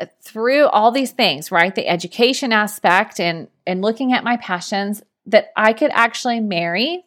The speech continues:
the horse passion with my marketing skills. And so that really birthed Storm Lily Marketing as what you all know it as today. And so through that, I was really able to hone in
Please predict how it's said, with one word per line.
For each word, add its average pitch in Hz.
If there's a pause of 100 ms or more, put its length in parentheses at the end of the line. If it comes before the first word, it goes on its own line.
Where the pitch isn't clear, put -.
the 220
horse 233
passion 233 (200)
with 185
my 226
marketing 240
skills. - (1040)
And 214
so 269 (400)
that 214
really 247
birthed 214 (100)
Storm 214
Lily 214
Marketing 202
as 185
what 185
you 233
all 175
know 175
it 175
as 165
today. 208 (680)
And 214
so 220 (540)
through 269
that, 285
I 220
was 208
really 196 (100)
able 208
to 202
hone 208
in 202